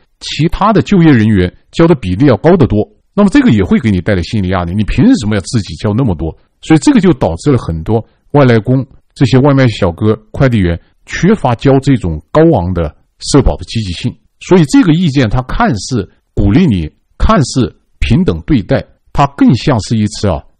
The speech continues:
中国的养老金体系入不敷出的情况下，它在发展庞氏骗局的下游，赶快来交，赶快来交。因为庞氏骗局它忽悠你交钱，它并没想分钱给你的。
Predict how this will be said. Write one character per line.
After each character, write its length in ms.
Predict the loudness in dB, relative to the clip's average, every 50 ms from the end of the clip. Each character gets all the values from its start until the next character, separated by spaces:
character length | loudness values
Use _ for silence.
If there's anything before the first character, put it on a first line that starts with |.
| _ _
中 180 | -2 0 0 2
国 100 | 2 2
的 180 | 2 2 2
养 220 | 2 0 0 0 0
老 180 | -2 -2 -2
金 220 | -4 -4 -4 -4 -4
体 240 | -6 -8 -10 -12 -12
系 180 | -10 -8 -6
入 200 | -4 -4 -4 -4
不 120 | -4 -6 -6
敷 200 | -8 -6 -8 -8
出 200 | -6 -4 -2 -2
的 60 | -2
情 200 | -2 -4 -6 -6
况 100 | -6 -6
下， 200 | -4 -6 -6 -8 -8 _ _ _ _
它 120 | -4 0
在 120 | 0 0 0
发 240 | -2 -2 -2 -2
展 200 | 0 0 -2 -2 -4 -8 -14 _ _ _ _ -2
庞 160 | 0 0 0 0
氏 140 | -2 -4
骗 260 | -4 0 0 2 2 2
局 140 | 0 -2
的 80 | -2 -2
下 260 | -2 -2 -2 -2 0
游， 220 | -2 -4 -6 -8 -12 _ _ _ _ _ _ -4 -2
赶 140 | 0 0
快 140 | 2 2 2
来 100 | 2 2
交， 140 | 2 2 0
赶 180 | 0 0 0 -2
快 80 | 0 0
来 80 | -2
交。 260 | 0 0 -2 -2 -2 -6 _ _ _ _ _
因 80 | 0 0
为 60 | 2
庞 220 | 4 2 2 4 2
氏 100 | 2 2
骗 200 | 2 2 2 2
局 200 | 2 2 2 2
它 260 | 2 2 2 0 -2 -6 _ _ _ _
忽 160 | -2 2 4 4
悠 100 | 4 4
你 140 | 4 2 0
交 180 | 0 0 2 2 2
钱， 280 | 0 0 -2 -2 -4 -4 -8 _ _ _ _
它 120 | -4 -4
并 220 | 0 2 2 4 4
没 100 | 4 2
想 240 | 2 0 -4 -6
分 160 | -4 -2 -2 -2
钱 200 | 0 -2 -2 -4
给 100 | -4 -6
你 140 | -8 -8 -10
的。 180 | -14 -16 -18